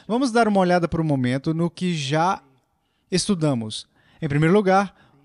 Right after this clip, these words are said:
o adúltero é considerado, é considerado estrangeiro, OK? Sendo assim, ou eles são de fora de Israel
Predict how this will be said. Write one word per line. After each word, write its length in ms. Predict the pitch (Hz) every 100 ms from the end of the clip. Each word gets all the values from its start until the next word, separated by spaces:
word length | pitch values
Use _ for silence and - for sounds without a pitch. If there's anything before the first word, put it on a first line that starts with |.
| -
o 160 | 151
adúltero 720 | 170 185 147 240 269 185 156
é 140 | 147 160
considerado, 1080 | 190 175 190 165 143 135 175 156 120 113 110 _ _ _ _ _ _ _
é 200 | - 147
considerado 680 | 143 196 196 185 196 196 208
estrangeiro, 800 | 214 - 214 226 151 143 120 107 -
OK? 480 | 123 123 147 175 196 - _ _ _
Sendo 240 | - 233
assim, 440 | 247 - 233 254 -
ou 540 | - 220 226 220 214 - _ _ _ -
eles 280 | 214 220
são 180 | - 233
de 120 | 226
fora 380 | 196 196 226 240
de 120 | 170
Israel 520 | 160 165 160 160 220